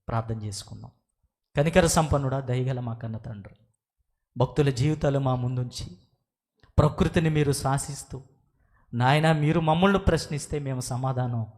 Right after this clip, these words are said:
చెప్పలేం తండ్రి. నాయన, ఇక్కడి నుంచి అయినా మేము అందరం భయం కలిగి మరింత భక్తిగా మేము బ్రతుకుటకును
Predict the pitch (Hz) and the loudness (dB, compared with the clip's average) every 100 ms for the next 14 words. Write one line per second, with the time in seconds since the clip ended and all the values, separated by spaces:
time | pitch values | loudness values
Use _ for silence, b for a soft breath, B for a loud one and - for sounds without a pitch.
0 | - - _ - 110 123 117 113 110 107 | -20 -20 _ -8 -4 -2 -2 -4 -8 -10
1 | - _ _ _ _ _ _ _ _ - | -14 _ _ _ _ _ _ _ _ 0
2 | 120 131 131 156 156 147 143 135 131 135 | 2 2 2 2 2 -2 -4 -2 -2 0
3 | 123 123 131 139 131 123 127 143 - 120 | 0 0 0 -2 0 0 0 -2 -6 -8
4 | 117 - - - _ - b b b 147 | -10 -14 -20 -20 _ -20 b b b 6
5 | 170 180 214 143 143 - 175 170 160 143 | 6 4 2 2 0 0 2 2 2 0
6 | 131 131 - 135 120 117 120 | -2 -2 -4 -8 -8 -8 -10